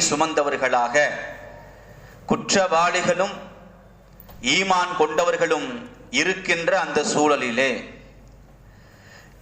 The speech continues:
ஈமான் கொண்டவர்கள் ஒன்று கூடி இதற்கு ஒரு தீர்வை நாம் காண வேண்டும், இறைவனிடத்திலே விசாரணையை விரைவாக ஆரம்பிக்க சொல்ல வேண்டும் என்பதாக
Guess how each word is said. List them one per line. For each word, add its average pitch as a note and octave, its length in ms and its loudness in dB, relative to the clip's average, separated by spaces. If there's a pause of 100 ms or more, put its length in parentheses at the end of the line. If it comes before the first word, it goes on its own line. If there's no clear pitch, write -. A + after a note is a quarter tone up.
(100)
ஈமான் G#3 420 2
கொண்டவர்கள் F#3 500 2 (220)
ஒன்று F#3 320 0
கூடி F3 260 2 (1000)
இதற்கு G3 340 0 (100)
ஒரு F3+ 160 2 (540)
தீர்வை G#3+ 360 2 (140)
நாம் F3+ 180 -2 (100)
காண E3 180 2 (140)
வேண்டும், D#3+ 380 0 (920)
இறைவனிடத்திலே G3 840 2 (320)
விசாரணையை G#3 800 2
விரைவாக G#3 520 4 (300)
ஆரம்பிக்க F#3+ 500 2 (100)
சொல்ல D#3+ 200 2 (140)
வேண்டும் D#3+ 400 -2 (800)
என்பதாக F3+ 680 2